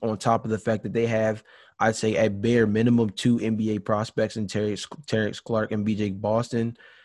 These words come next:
um, it kinda goes to show you that, like, as well put together as this team may be on paper,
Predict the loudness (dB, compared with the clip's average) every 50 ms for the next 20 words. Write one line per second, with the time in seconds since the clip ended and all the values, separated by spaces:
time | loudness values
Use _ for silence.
0 | _ _ _ _ _ _ _ _ _ _ _ _ -2 0 2 2 4 2 0 -2
1 | 0 0 0 0 0 2 4 4 6 6 6 4 4 4 4 4 4 2 0 -2
2 | -4 -4 -2 0 0 2 2 2 2 0 0 0 0 0 0 -2 -2 -2 -2 -4
3 | -6 -8 -12 -18 _ _ _ _ _ _ _ _ _ _ _ _ _ _ _ _
4 | _ _ _ _ _ _ _ _ _ _ 0 0 2 2 0 -2 -8 -10 -10 -12
5 | -10 -4 0 2 4 6 6 6 4 2 -2 -4 -10 _ _ _ _ _ _ _
6 | _ -8 0 0 0 2 2 -2 0 2 2 2 4 6 6 6 6 4 4 0
7 | -4 -4 -2 0 0 2 2 2 2 2 0 2 2 2 2 2 2 0 -2 -4
8 | -6 -10 -10 -6 -4 -4 -4 -4 -4 -6 -6 -4 -4 -6 -8 -10